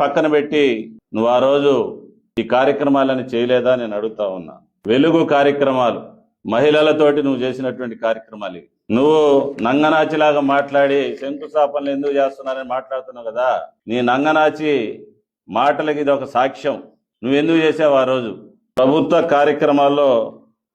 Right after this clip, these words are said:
నువ్వు ఉన్నటువంటి పోజులు, నీ పోజులు ఇవన్నీ తాటికాయ అక్షరాలంతా, తాటికాయ అంత అక్షరాలతోటి తాటిపత్రి చంద్రశేఖరు సభాధ్యక్షుడిగా నువ్వు పెట్టుకున్నావు. మేము ఏ రోజు కూడా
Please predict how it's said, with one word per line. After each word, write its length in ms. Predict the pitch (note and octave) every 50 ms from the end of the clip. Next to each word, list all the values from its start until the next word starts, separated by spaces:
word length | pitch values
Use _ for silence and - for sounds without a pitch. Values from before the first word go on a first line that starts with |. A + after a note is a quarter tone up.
| _ _ - G2+
నువ్వు 140 | A2+ B2+ C3 C3+
ఉన్నటువంటి 560 | C#3 C#3 C#3+ C#3 C#3+ C#3 C#3+ C3+ C#3 C#3+ C#3 C3 A2+ G#2 G2 A#2+
పోజులు, 340 | C3+ C#3+ C#3+ C#3 C3 G#2+ G2 - G#2+
నీ 100 | A2+ A#2+ A2 A2+ -
పోజులు 280 | C3 C#3+ D3 C#3+ C3+ B2+ A#2+
ఇవన్నీ 300 | A#2+ A#2+ B2 B2 A2+ F#2 - - - _ _ _ _ _ _ _ _ _ _ _ _ - -
తాటికాయ 580 | A2+ C3+ D#3+ E3+ - F3 D#3+ C#3 E3 D#3 D3+ D3 D3
అక్షరాలంతా, 640 | D3 - E3 D3 C#3+ C#3+ C#3+ C#3 C3+ C3+ - C#3 C3+ B2 G#2+ G2 - - _ -
తాటికాయ 480 | D#3 D#3+ C#3+ D#3 C#3+ C#3 D#3 D3+ C#3+ C#3+ C#3+
అంత 120 | C#3+ C#3 C#3 C3
అక్షరాలతోటి 680 | B2+ - E3 D#3 D#3+ D#3 D#3 C#3+ D3+ D3 C#3+ C#3 D3+ C#3+ - - C#3
తాటిపత్రి 520 | C#3+ D3+ D3 D3+ C#3 D3+ C#3+ C#3+ - C#3 A2+ - C#3
చంద్రశేఖరు 680 | C3+ C3+ C#3+ C3+ C3+ C#3 C3+ B2+ C3+ C3+ C3 C#3 C3 A2+ G#2+ - _ _ _ _ _ _ _ _ _ _ _ _ _ -
సభాధ్యక్షుడిగా 680 | C3 B2+ B2 C3+ C#3+ D3 C#3 C#3 C#3 B2+ C#3 C#3 C3+ C3 C3
నువ్వు 160 | B2 A2+ A2
పెట్టుకున్నావు. 440 | A#2 A2+ - - C3 B2 A#2 G#2 - - - _ _ _ _ _ _ _ -
మేము 260 | - A2 B2 C#3 C#3 C3+ B2+ C3+
ఏ 20 | D3 D3+ D3+
రోజు 200 | D#3 D3+ D3 C#3+ D3 C#3+ C#3
కూడా 220 | C#3 C#3 C#3 C#3+